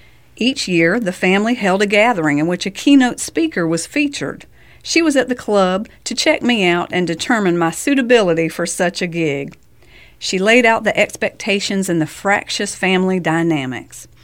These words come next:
"You'll have to be very careful in what you say. You can't say or do anything to upset the two sisters who head up the family. They despise each other. And their grown children,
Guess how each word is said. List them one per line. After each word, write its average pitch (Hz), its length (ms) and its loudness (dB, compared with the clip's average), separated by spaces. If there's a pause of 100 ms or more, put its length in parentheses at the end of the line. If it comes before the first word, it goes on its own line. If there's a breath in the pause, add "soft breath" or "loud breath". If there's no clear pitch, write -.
(340 loud breath)
"You'll 190 140 0
have 214 160 -2
to 185 40 -8
be 175 140 2
very 185 320 2
careful 285 420 0
in 180 80 2
what 190 240 0
you 208 60 -2
say. 220 480 0 (240 loud breath)
You 185 100 0
can't 220 320 -2
say 240 300 2
or 208 80 2
do 214 200 2
anything 220 480 4
to 180 140 -2
upset - 480 0
the 165 240 -4
two 262 220 2
sisters 226 500 -2
who 160 120 -2
head 202 200 4
up 208 120 0
the 185 100 -4
family. 196 520 0 (300 loud breath)
They 202 160 4
despise 170 640 -2
each 143 220 -6
other. 107 280 -4 (280 loud breath)
And 180 160 4
their 170 80 2
grown 196 400 -2
children, 254 520 2